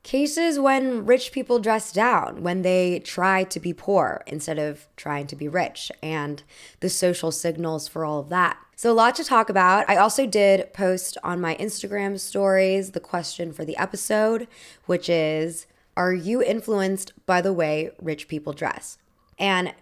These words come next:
just as a note, if you ever want to participate in these question answer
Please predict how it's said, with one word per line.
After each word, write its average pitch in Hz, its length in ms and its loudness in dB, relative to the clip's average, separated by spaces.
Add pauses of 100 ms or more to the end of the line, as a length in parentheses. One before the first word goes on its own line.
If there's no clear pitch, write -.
(220)
just 262 400 0
as 233 180 2
a 233 60 2
note, 185 380 0
if - 160 -8
you 180 160 -4
ever 233 260 0
want 226 160 0
to 214 60 -4
participate 190 720 -6
in 180 80 -6
these 175 260 -6 (300)
question 262 420 0
answer 220 720 0